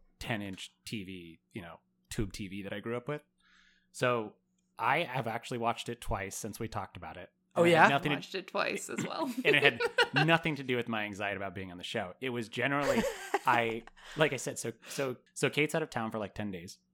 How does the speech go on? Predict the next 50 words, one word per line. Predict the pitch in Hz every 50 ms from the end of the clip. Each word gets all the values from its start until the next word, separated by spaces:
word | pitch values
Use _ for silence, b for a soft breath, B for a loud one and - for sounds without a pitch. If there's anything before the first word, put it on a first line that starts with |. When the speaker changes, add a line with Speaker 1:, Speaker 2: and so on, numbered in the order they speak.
| _ -
Speaker 2:
Mm-hmm. | 120 110 120 107 101 - _ _ _ _ _ _ _ - - -
Speaker 1:
And | 123 117 117
I, | 110 107 107 104 104 104 107 -
it | 110
was | 107 101
the | 101 95
first | - 120 120 113 -
night, | 101 101 98
and | 95 95
I | 95 95 -
sat | - - 117 104 107
down, | 98 98 98
I | 95
was | 92
like, | 95 92 104
"Okay, | 117 - 92 92 95
what | 101 104 110
am | 107 107
I, | 107 104 101 101
what | 98 107 107
am | 101
I | 101
gonna | 98 95 92
get | 95 92
up | 95 -
to?" | - - - - - _ b b b b b b -
And, | 110 104 107 107 104 104 101 95 98
you | 113 120
know, | 113 95 98 101 -
I | 113
may | 113 117 127 127
have | 131 127
indulged | 131 123 120 - - 127 117 113 113 113 123 123 120 - -
in | - 120 110
certain | 110 110 107 107 110 113 113 113 -
things | 135 123 113 110 110 113 117 127 120
and | 123 127 123 117
substances | - - 233 226 - - 233 226 359 - - 330 285 247 247 254
and | 247 226 -
Speaker 2:
<laughs> |
Speaker 1:
thought, | - 120 117 117 -
like, | 131 120 - -
"Well, | 151 165 165 165 160 - -
I | 139 151
could, | 147 - - 180 175 175 175 170 175 165 - B B B B B B B B B -
I | 143 151
could | - 151
watch, | 143 139 143 139 135 - -
you | 107
know, | 95 92